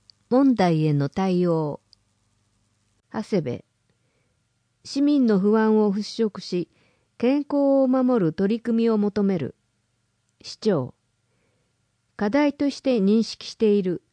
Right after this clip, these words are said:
これまで同様に、昔の井戸における調査を実施していく。向会派、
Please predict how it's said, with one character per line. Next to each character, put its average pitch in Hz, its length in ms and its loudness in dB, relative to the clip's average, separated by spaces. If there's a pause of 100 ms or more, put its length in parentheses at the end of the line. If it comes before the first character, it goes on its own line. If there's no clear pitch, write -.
(800)
こ 233 120 -2
れ 269 100 2
ま 294 160 -2
で 196 140 2
同 220 260 4
様 208 240 4
に、 196 340 -4 (380)
昔 277 420 -2
の 294 140 0
井 285 80 0
戸 240 120 2
に 170 140 2
お 156 100 0
け 185 160 -6
る 185 160 -2
調 247 220 0
査 156 220 -4
を 131 160 -6
実 170 180 -4
施 196 220 -8
し - 80 -14
て 180 160 -2
い 165 80 -2
く。 - 320 -10 (3000)
向 202 140 2
会 269 300 0
派、 170 260 -4